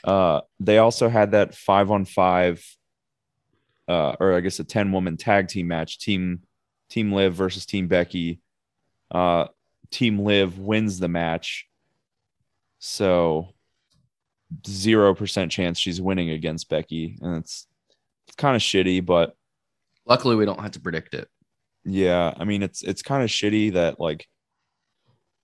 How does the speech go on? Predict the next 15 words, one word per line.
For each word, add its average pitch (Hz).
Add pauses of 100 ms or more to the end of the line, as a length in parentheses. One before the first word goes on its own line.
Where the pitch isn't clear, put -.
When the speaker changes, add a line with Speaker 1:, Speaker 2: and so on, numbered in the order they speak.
(140)
Speaker 1:
it's 95
so 92
predictable 101 (200)
'cause 87 (400)
it's -
not 98
the 95
gr-, 85 (120)
not 107
the 110
greatest 92
way 90
to 92
build 90
up 90